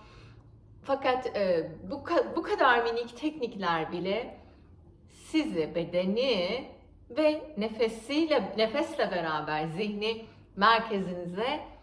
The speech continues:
kendi merkezinize tekrar davet ediyor. O nedenle çok kıymetli.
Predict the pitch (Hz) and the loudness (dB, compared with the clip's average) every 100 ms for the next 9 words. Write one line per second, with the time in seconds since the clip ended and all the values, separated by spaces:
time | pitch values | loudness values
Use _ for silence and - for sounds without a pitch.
0 | - - - 143 190 269 233 185 - 160 | -20 -20 -12 -6 0 2 2 0 -6 -4
1 | 156 - 151 160 151 165 247 262 233 226 | -4 -4 -8 -6 -6 -4 -4 -2 -4 -4
2 | 226 254 233 190 175 175 - - 139 139 | -4 -4 -4 -4 -4 -6 -10 -14 -14 -10
3 | 131 135 - - - - - 202 196 175 | -10 -10 -16 -20 -20 -14 -2 -2 0 -2
4 | 156 156 202 269 277 - - - - 302 | -2 -2 -2 -2 -6 -12 -20 -20 -2 0
5 | 294 - 190 135 135 - - - | 0 -4 -8 -8 -12 -12 -12 -12